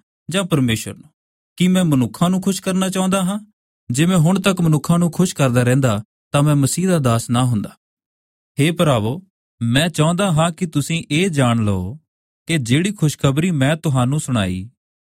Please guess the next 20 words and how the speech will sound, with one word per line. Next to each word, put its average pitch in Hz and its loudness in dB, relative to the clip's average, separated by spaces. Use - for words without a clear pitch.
ਉਹ 185 2
ਮਨੁੱਖ 156 0
ਦੇ 190 -2
ਵੱਲੋਂ 151 0
ਨਹੀਂ 123 0
ਹੈ। 101 -2
ਉਹ 190 2
ਮੈਨੂੰ 185 0
ਨਾ 139 2
ਤਾਂ 185 -4
ਕਿਸੇ 170 -4
ਇਨਸਾਨ 131 0
ਕੋਲੋਂ 165 0
ਮਿਲੀ 113 0
ਅਤੇ 196 -2
ਨਾ 156 2
ਮੈਨੂੰ 180 0
ਇਹ 170 0
ਸਿਖਾਈ 123 0
ਗਈ, 110 -2